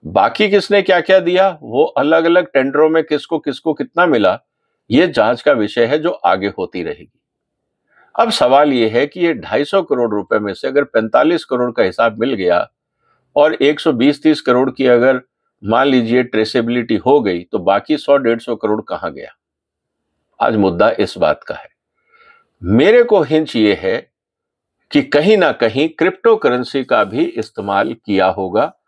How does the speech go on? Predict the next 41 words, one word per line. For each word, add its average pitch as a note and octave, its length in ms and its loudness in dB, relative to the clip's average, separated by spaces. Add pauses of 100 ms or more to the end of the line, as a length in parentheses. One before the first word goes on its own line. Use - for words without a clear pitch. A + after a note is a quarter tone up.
(360)
गोल्ड E3 420 2
का F3 160 2
भी C#3+ 120 2
इस्तेमाल G2+ 420 -2
किया E2+ 260 -4
होगा, - 400 -10 (680)
क्योंकि B3 240 2
ये C4 120 4
दो F3 220 4
चीजें E3+ 300 2
मैनेज B2 420 -2
करना C3 320 0
बड़ा G2 240 2
आसान D#2+ 480 -6
है। - 140 -20
आप A#2 200 0
कहीं C#3 160 -2
प्रॉपर्टी C3+ 460 0
खरीदेंगे C3 520 -2
तो B2 120 -2
आपको G#2+ 400 0
रजिस्ट्री G#2 440 -6
कराना A#2 360 2
होगा, A2 380 2
दुनिया G#2 340 -4
भर A2+ 160 0
के A2+ 160 -4
कागज G#2+ 360 0
लगते A2 300 -4
हैं, A#2 140 -2 (420)
मुश्किल E2+ 360 -4
है। - 140 -20 (800)
गोल्ड E3+ 340 2
आसान E3 380 2
है, F3 200 -6
आप A2+ 280 -2
गोल्ड B2 280 -4
कहीं C3 180 -4
से C#3 160 -2
खरीद B2 420 -8
के D3+ 240 -2